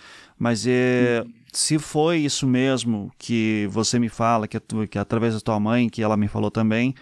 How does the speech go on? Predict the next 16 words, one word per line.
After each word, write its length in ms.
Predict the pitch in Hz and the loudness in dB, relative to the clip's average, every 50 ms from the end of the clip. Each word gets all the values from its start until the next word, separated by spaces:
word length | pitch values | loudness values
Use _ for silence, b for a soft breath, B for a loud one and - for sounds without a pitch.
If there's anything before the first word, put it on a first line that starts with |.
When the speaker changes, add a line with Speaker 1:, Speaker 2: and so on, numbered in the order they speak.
| B B B B B B B _ | B B B B B B B _
Speaker 1:
é, 600 | - 110 113 110 110 110 110 107 107 104 104 101 | -2 0 2 2 2 2 2 2 2 2 2 2
desse 240 | 110 113 110 - 120 | 0 0 0 0 2
relacionamento 720 | 117 117 113 113 110 - 123 117 117 113 117 113 - - | 2 2 2 2 2 2 0 2 2 2 0 0 -2 -4
complicado, 880 | - 120 110 - 110 104 - - 123 127 143 151 139 113 117 110 110 123 b b b b b b _ - - _ _ - | -4 -4 -2 -2 -4 -6 -4 -2 0 2 2 0 0 -2 -4 -4 -4 -6 b b b b b b _ -20 -20 _ _ -4
é, 240 | 113 120 120 117 - - | -2 0 2 2 2 2
eu, 160 | 120 120 - | 0 -2 0
eu 120 | - 127 131 | 0 2 2
não 100 | 135 127 | 2 2
consigo 300 | 127 139 - - 131 143 | 0 -2 -2 -2 0 0
nem 100 | 139 143 | 2 2
imaginar 340 | 156 160 160 156 160 156 165 | 2 2 0 0 0 0 -2
a 40 | |
culpa 420 | - - - 180 196 196 - 214 190 | -2 -4 -2 -2 -2 0 0 -2 0
que 100 | - 185 | 0 0
ele 120 | 180 180 | 0 0
sente, 600 | - - - 117 110 110 - - - 120 117 113 | 0 0 0 0 0 0 -2 -2 -4 -4 -4 -4